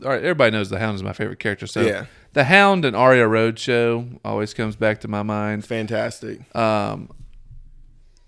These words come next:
Speaker 1: the, the right-hand man or the delivery man, I can, I can't remember his name. It sucks. I don't remember his name.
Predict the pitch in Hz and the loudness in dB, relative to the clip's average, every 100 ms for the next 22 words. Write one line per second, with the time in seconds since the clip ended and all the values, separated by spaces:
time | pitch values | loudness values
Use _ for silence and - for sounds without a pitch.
0 | - 135 123 - _ _ - _ _ - | -8 -4 -4 -6 _ _ -20 _ _ -20
1 | - - 135 120 165 214 202 214 185 135 | -18 -4 0 4 4 4 2 2 2 0
2 | 127 127 127 123 120 135 - 143 135 120 | 2 2 2 -2 -8 -14 -6 0 0 0
3 | 113 147 214 185 160 131 120 113 113 110 | -2 0 0 2 2 2 2 2 2 0
4 | 107 - _ _ 110 - 139 120 - 120 | -4 -10 _ _ -18 -8 -6 -6 -4 -4
5 | - 139 120 110 107 101 101 101 98 - | -2 -2 -2 -2 -2 -2 -4 -4 -6 -8
6 | - 110 101 107 101 - 101 101 98 104 | 0 0 0 -6 -6 -8 -8 -8 -8 -8
7 | 104 | -8